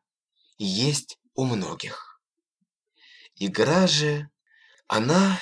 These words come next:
игра и есть. Механизм увлечения ею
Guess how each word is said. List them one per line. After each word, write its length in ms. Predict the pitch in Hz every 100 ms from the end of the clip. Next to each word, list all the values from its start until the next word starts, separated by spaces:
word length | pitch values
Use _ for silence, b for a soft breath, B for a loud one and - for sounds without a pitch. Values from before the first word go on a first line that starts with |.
| - -
игра 360 | 95 110 131
и 160 | - 90
есть. 720 | 87 90 98 - - - _ _ _ _ _ _ _ B B B
Механизм 720 | 127 131 127 127 123 123 117
увлечения 880 | 113 113 117 - - 180 170 165 160
ею 560 | 131 139 139 135 135